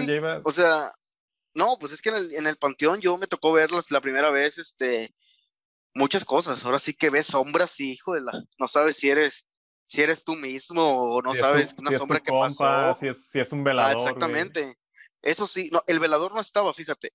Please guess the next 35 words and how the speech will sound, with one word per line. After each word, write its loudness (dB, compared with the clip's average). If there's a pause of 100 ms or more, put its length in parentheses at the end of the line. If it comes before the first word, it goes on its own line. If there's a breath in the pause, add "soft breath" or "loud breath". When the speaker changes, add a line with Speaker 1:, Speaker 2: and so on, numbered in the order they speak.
Speaker 1:
El 2
velador 6
no 0
estaba 2
porque 0
hasta 0
la -2
fecha, -6 (640 soft breath)
hasta 0
la 4
fecha -4
en -2
las -4
investigaciones -2
que 2
he 2
hecho, -8
jamás 0
nos -8
ha 0
acompañado -2
ni -4
un -8
velador. 2
Eso -2
sí, -8
no 2
me 0
gusta, -2
porque -2
luego 4
se 0
malinterpreta 0
de 0
que, -8